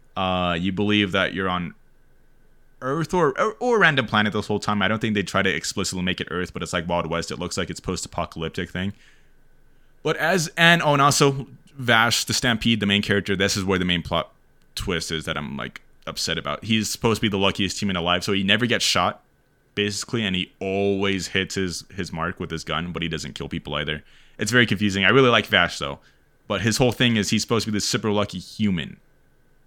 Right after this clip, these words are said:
But then the twist comes around where him and, uh, his brother, I believe, or his friend, whichever the one, his name is Knives.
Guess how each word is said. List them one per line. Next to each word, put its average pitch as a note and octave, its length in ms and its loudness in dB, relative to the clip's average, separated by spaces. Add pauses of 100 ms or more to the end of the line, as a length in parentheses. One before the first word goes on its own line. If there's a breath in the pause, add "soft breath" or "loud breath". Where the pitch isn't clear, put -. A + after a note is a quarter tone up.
(120)
But B2+ 160 -4
then C#3+ 400 2
the B2 120 2
twist C3 340 4
comes A#2+ 220 0
around F#2+ 600 4
where F2+ 520 2
him C3+ 320 0
and, A#2+ 340 -2
uh, F2+ 380 0
his G2 260 -4
brother, A2 500 0
I G#2 80 0
believe, A2+ 300 -2
or F#2 100 0
his F2+ 120 -4
friend, D#2 340 -6
whichever D#2 240 -8
the C2+ 80 -10
one, C#2 140 -10
his D#2 160 -12
name D#2+ 160 -4
is D2 80 -10
Knives. D2 480 -6